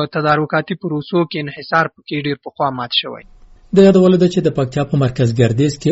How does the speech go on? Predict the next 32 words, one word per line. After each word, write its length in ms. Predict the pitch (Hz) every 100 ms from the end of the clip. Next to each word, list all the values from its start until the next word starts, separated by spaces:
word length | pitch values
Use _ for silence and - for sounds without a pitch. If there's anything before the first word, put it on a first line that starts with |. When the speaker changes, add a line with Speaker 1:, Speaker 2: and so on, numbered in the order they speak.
| -
Speaker 2:
اوس 260 | 170 170
مهال 300 | 175 143 151
د 60 | 135
یو 240 | 117 135
شمیر 240 | 139 - 139
چاپي 340 | - 120 127
رسنیو 400 | 113 - 117 135
ترڅنګ 400 | 147 165 - 190 196 - - - -
پنځه 280 | 165 165 202
غیر 280 | 143 160 180
دولتي 460 | 147 120 117 113 170
غږیزې 420 | 135 117 135 160 117
رسنۍ 320 | 107 120 123
هم 180 | 127 160
شتون 300 | - - 123
لري. 240 | 117 110 - - - - -
خو 140 | 185
د 80 | 185
پروژو 420 | 190 160 135 151
د 100 | 165
قراردادونو 680 | 165 135 123 117 113 131 156
اعلانونه 520 | - 120 113 143 175
یوازې 480 | 165 131 135 175 180
له 80 | 175
دولتي 520 | 123 117 117 113 - 175
راډیو، 280 | 135 120 120
تلویزیون 640 | 123 113 113 113 160 208 196
او 100 | 180 415
اخبار 360 | 127 120 117 113
له 100 | 117
لارې 220 | 120 147 131
خپرېږي. 480 | - 156 113 117